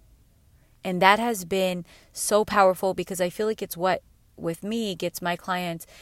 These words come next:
to a space of wanting to re-enroll with me, to join new programs with me. And even when the prices go up, the investments shift, my clients come back on board. Because certain clients are soulmate clients, and we are,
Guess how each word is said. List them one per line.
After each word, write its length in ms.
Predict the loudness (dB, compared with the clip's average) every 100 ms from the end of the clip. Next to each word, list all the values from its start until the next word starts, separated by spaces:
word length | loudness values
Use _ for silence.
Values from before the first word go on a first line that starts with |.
| -20 -10
to 100 | -8
a 40 |
space 320 | -4 -4 -2
of 120 | -4
wanting 260 | -2 -4 -6
to 180 | -6 -6
re-enroll 640 | -6 -6 -4 -2 0 0
with 200 | -2 -8
me, 240 | -10 -12 -16 _ -20 _ -10
to 100 | -6
join 380 | -2 -4 -4
new 180 | -6 -8
programs 600 | -8 -4 -2 -2 -4 -4
with 120 | -8 -10
me. 260 | -14 -14 -18 -20 -20 -18 -10
And 100 | -6
even 240 | -4 -4
when 140 | -4
the 80 | -6
prices 420 | -2 -2 -2 -4
go 140 | 2 4
up, 160 | 4
the 140 | 0 -6
investments 600 | -2 -2 -4 -8 -8 -6
shift, 240 | -6 -6
my 140 | -8 -10
clients 460 | -6 -6 -6 -12
come 240 | -12 -6 -2
back 200 | -2 -2
on 200 | -4 0
board. 420 | 0 0 -2 -14 -20 -20 _ -8
Because 420 | 0 2 0 -4
certain 320 | -2 0 0 2
clients 420 | 2 2 -2 -4 2
are 360 | 4 4 0 -8
soulmate 440 | -2 0 0 -4
clients, 480 | -2 -2 -2 -8 -14 -6
and 280 | -4 -4
we 240 | -6 -6 -2
are, 360 | 0 0 0